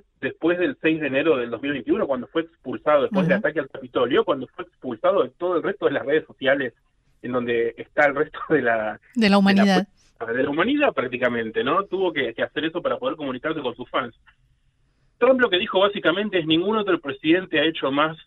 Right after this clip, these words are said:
Speaker 1: por Israel que yo. De alguna manera, sorprendentemente, nuestros maravillosos evangélicos aprecian mucho más esto que las personas de fe judía,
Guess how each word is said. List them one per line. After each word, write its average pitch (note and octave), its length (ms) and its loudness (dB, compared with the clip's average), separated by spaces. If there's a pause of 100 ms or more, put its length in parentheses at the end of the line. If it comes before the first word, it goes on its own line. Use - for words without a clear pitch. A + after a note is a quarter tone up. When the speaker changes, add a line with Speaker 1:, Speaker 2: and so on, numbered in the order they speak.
(100)
Speaker 1:
por B2+ 160 -4
Israel C#3 360 -2
que C3+ 160 -8
yo. F#3+ 380 4
De C3+ 80 -2
alguna D#3 300 2
manera, E3 380 2
sorprendentemente, E3 920 -4
nuestros D#3 380 -2
maravillosos D#3 680 -2
evangélicos E3+ 800 -6 (440)
aprecian F3 520 -2
mucho B3+ 360 0
más A3 220 0
esto A3+ 440 0
que E3+ 100 -2
las D3 120 0
personas F3+ 440 -6
de C#3 100 -2
fe - 120 -6
judía, B2 560 -6